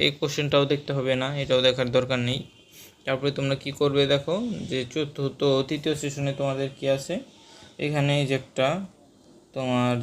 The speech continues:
যে কোশ্চেন ছিল, কোশ্চেনটা কোথায়, এই যে এখানে বিভিন্ন যে চিত্র দেখতে পাচ্ছ, এবং চিত্র থেকে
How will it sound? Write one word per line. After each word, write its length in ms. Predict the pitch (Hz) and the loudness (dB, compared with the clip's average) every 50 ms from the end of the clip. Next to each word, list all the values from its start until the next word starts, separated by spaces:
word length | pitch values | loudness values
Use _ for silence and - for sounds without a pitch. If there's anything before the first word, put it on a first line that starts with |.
| 120 - | -4 -4
যে 160 | 127 123 123 123 123 120 120 120 120 120 - - - - - - - | -2 0 0 2 2 0 0 -2 -4 -4 -8 -10 -14 -16 -18 -14 -4
কোশ্চেন 340 | - 147 143 - - 143 139 139 139 | -4 -2 -2 0 0 0 0 0 -2
ছিল, 180 | - 135 117 117 120 135 180 - _ _ _ _ _ _ _ - - - _ - - - | -2 -2 0 0 0 0 -2 -8 _ _ _ _ _ _ _ -20 -20 -20 _ -20 -14 -12
কোশ্চেনটা 400 | - 123 - - 131 123 135 131 135 | -10 -8 -4 -4 -2 0 0 0 0
কোথায়, 220 | 135 131 - 143 135 | 0 0 2 2 2
এই 60 | 135 127 | 4 4
যে 60 | 131 131 | 2 2
এখানে 240 | 131 143 131 123 120 120 123 143 156 151 | 2 2 0 2 0 0 -2 -4 -4 -4
বিভিন্ন 220 | 131 131 131 127 123 127 | -2 -2 -2 -2 -2 -2
যে 60 | 135 123 123 | -4 -4 -2
চিত্র 200 | 147 151 147 - 160 156 151 | -6 -6 -2 0 2 4 4
দেখতে 200 | 143 143 - 139 127 131 | 2 2 0 -2 2 2
পাচ্ছ, 220 | 131 127 - - 156 165 202 254 - - - _ _ - _ _ _ _ - 131 | 2 0 0 -4 -2 -2 -2 -4 -8 -18 -20 _ _ -20 _ _ _ _ -6 -2
এবং 180 | 127 127 131 135 139 139 | -2 0 0 0 -2 -2
চিত্র 200 | - 151 147 170 170 160 | -2 -4 0 2 2 4
থেকে 140 | 151 143 147 | 4 4 4